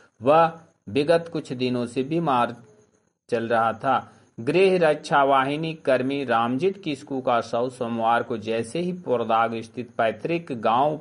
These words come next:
पहुंचा, वैसे ही परिजन दहाड़ मारकर रोने लगे। गांव में मातम छा गया। मृतक घर का एकमात्र कमाऊ सदस्य था। मृतक की पत्नी,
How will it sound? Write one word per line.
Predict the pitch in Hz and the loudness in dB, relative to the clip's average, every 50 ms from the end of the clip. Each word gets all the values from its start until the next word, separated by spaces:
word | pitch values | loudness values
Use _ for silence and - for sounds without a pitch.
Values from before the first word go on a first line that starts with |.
| - - | -6 -6
पहुंचा, | 113 107 104 113 117 107 - - 131 131 | -6 -4 -4 -6 -10 -8 -2 0 0 2
वैसे | 123 107 104 110 117 123 127 127 127 175 175 | 2 2 2 2 2 2 0 -2 -4 -4 -4
ही | 175 170 160 - - - - | -4 -4 -6 -6 -8 -4 0
परिजन | 117 110 113 120 120 131 147 139 123 104 | 0 0 0 0 -4 -4 -4 -4 -6 -4
दहाड़ | 101 127 127 123 151 156 151 123 117 113 | -2 -2 -2 0 2 2 4 4 2 2
मारकर | 117 117 113 113 110 110 - 117 107 | 0 -2 -2 -2 -2 -2 -4 -6 -6
रोने | 104 107 107 107 107 104 | -4 -4 -6 -4 -4 -6
लगे। | 104 104 101 98 107 104 98 101 - - - - - - - | -4 -6 -4 -4 -4 -6 -6 -8 -10 -16 -20 -20 -20 -16 -8
गांव | 104 117 123 139 151 151 151 | 0 2 4 4 4 4 2
में | 151 147 143 | 0 -2 0
मातम | 131 127 127 123 123 120 120 165 180 190 | 0 2 2 0 0 0 -2 -4 -4 -4
छा | 175 - - - 107 104 | -6 -6 -2 -2 0 0
गया। | 107 110 110 113 107 95 - - - - _ - | 0 0 0 2 0 0 -4 -10 -20 -20 _ -4
मृतक | 120 135 160 160 165 - 190 185 180 180 180 - _ _ - | -2 0 0 0 0 2 2 2 2 0 -8 -18 _ _ -20
घर | 87 - - 160 151 156 160 | -16 -8 0 2 2 2 2
का | - 151 | 2 2
एकमात्र | 135 131 139 139 131 135 - 120 107 107 123 151 160 - - 156 131 | 2 4 2 2 0 -2 -10 -8 -4 0 0 0 0 0 -2 -4 -4
कमाऊ | - - 117 110 110 110 113 123 139 170 | -2 -2 -2 -2 0 0 0 0 -2 -2
सदस्य | 165 - - 101 101 107 107 107 - 143 135 | -4 -4 -6 -4 0 0 -2 -2 -2 -8 -8
था। | - - 123 113 - - - - - _ - 117 | -4 -2 -2 -2 -2 -6 -14 -20 -20 _ -6 -2
मृतक | 117 143 160 170 170 - 196 196 196 - | 2 2 2 2 2 2 2 2 0 -4
की | - - 165 156 156 151 151 - - - - _ - | -10 -6 -4 -4 -4 -4 -6 -10 -20 -20 -12 _ 0
पत्नी, | 135 131 131 131 - 143 143 147 147 160 170 | 0 0 0 -2 -6 -4 -2 -2 -4 -4 -6